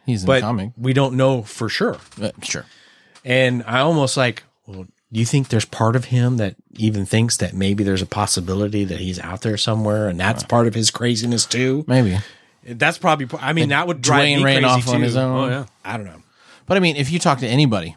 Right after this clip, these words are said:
Speaker 1: if <laughs> Richard would have had a conversation with anybody at all, they'd be like, "Oh yeah, I lost people.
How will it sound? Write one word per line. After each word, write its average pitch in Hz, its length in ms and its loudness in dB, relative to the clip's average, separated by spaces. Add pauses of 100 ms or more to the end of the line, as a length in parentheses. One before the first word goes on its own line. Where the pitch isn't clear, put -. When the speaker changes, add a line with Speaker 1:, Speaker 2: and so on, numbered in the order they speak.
(100)
Speaker 1:
if 101 160 -6
<laughs> 113 460 -4
Richard 156 260 2
would 127 140 2
have 104 80 -4
had 117 100 -2
a 117 40 -8
conversation 104 680 0
with 98 140 -2
anybody 113 600 0
at 87 160 -8
all, 85 380 -6 (340)
they'd 104 140 -2
be 113 80 2
like, 107 180 2
"Oh 127 120 4
yeah, 113 200 2
I 104 60 -2
lost 98 240 -4
people. 92 320 -10